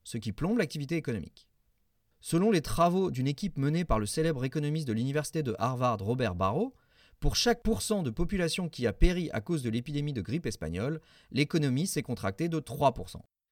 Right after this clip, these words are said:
Comme l'épidémie a coûté la vie à deux pour cent de la population mondiale, elle aura eu en moyenne un effet récessif de six pour cent sur les différentes économies. Les mêmes travaux montrent que l'épidémie, comme la guerre d'ailleurs,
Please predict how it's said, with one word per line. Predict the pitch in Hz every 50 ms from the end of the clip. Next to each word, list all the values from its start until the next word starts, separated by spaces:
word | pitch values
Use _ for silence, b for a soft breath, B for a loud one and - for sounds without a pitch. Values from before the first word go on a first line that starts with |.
| _ _ _
Comme | - 185 196 208
l'épidémie | 196 175 160 190 170 175 180 190 175
a | 131
coûté | - 160 151 160
la | 151 143 143
vie | 147 160 147
à | 101
deux | 98 101 139 170
pour | 170 - 156 -
cent | 160
de | 151 123
la | 107
population | 110 98 101 110 98 95 - 101
mondiale, | 87 85 85 90 92 104 127 143 - - _
elle | - 123 139
aura | 143 135 131 135
eu | 135 123 - -
en | 123 147 185
moyenne | 170 123 101 92 92 101 127 123 -
un | 117 120
effet | 120 110 - 147
récessif | 131 113 131 139 - 139 104 - - 110 123 - - -
de | - 127
six | 127 - - - 226 185
pour | - 120 104 -
cent | - 95 117 165 - b b b b b b
sur | b b 170 165
les | 147 131
différentes | 120 113 104 110 113 143 160
économies. | 156 127 - 113 98 80 - - _ _ _ _ _ _ _ _ _ -
Les | 92 110
mêmes | 131 175 214 240
travaux | - 110 131 139 175 233
montrent | 247 196 160 98 - 92 -
que | - 107
l'épidémie, | 90 92 95 104 101 - 87 107 139 196 254 302 294 - _ - -
comme | - 85 85
la | 98 127
guerre | 185 269 262 214
d'ailleurs, | 143 117 127 175 233 277 - - _